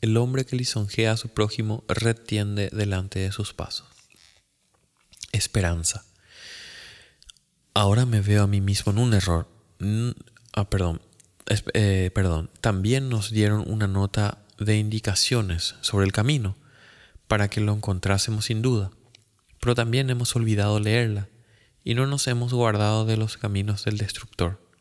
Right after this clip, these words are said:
Aquí David fue más sabio que nosotros porque dijo: "En cuanto a las obras humanas,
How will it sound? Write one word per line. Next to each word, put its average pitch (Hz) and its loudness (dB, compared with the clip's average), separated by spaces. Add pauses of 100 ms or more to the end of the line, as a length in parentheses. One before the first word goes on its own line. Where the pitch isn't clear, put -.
(460)
Aquí 120 0
David 120 2
fue 113 2
más 107 2
sabio 107 4
que 113 0
nosotros 110 -4 (120)
porque 107 0
dijo: 104 0 (880)
"En 117 0
cuanto 117 2
a - 2
las 117 2
obras 117 2
humanas, 113 -2